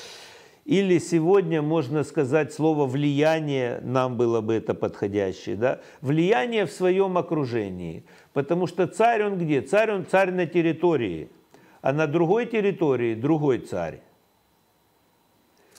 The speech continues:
Вот это важно понять. И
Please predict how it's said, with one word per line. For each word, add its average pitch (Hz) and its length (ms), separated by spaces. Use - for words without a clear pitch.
Вот 123 160
это 175 240
важно 113 400
понять. 85 480
И 135 640